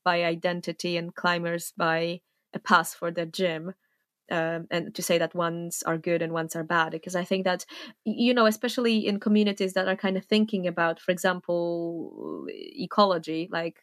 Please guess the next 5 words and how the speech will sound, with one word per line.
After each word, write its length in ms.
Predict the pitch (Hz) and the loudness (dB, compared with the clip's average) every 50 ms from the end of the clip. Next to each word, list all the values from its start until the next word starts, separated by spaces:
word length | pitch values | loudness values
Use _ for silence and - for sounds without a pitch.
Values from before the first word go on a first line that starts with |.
| _ - | _ -8
in, 480 | 170 170 165 165 165 165 170 170 185 - | -6 -6 -4 -4 -6 -6 -6 -8 -10 -8
in 520 | - 175 170 165 165 165 165 170 170 175 - _ _ - | -6 -6 -4 -4 -6 -8 -8 -10 -10 -14 -16 _ _ -8
Scandinavia, 800 | - - 180 170 170 175 170 175 170 165 160 165 160 160 165 165 | -8 -4 -4 -2 -2 -2 -2 0 0 0 0 0 -2 -2 -2 -4
like 260 | - - - - - | -6 -6 -8 -10 -8
Sweden, 500 | - - - 180 175 170 170 165 165 165 | -8 -6 -2 -2 0 0 0 0 -2 -4